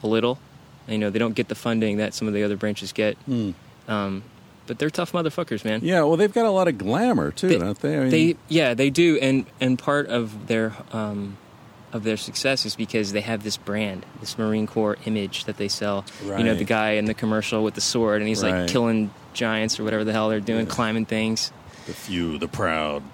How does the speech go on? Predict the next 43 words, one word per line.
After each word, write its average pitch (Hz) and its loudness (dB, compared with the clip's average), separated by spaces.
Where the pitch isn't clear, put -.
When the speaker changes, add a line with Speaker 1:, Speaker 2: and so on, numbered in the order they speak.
Speaker 1:
Yeah. 156 2
Speaker 2:
Yeah. 85 -4
Speaker 1:
I 143 0
mean, 165 6
that's 160 2
part 170 0
of, 139 0
um, 107 0
being 117 2
a, 110 -2
like, 104 -6
joining 113 2
the 117 2
Marines 135 0
is 101 -8
that's 101 -6
what 90 -6
you 113 -4
get. 160 0
You 104 -6
get 101 -8
to 104 -6
be 104 -4
a 113 0
Marine. 117 -4
You 101 -6
get 107 -6
to - -12
be 113 -2
a 104 0
part 123 -4
of 113 -6
that. 101 -8
But 101 -2
Speaker 2:
Right. 80 -12
Speaker 1:
I 135 4
wasn't 160 4
so 151 4
much 143 2
into 127 2
that. 104 0
Um, 101 -2
and 120 0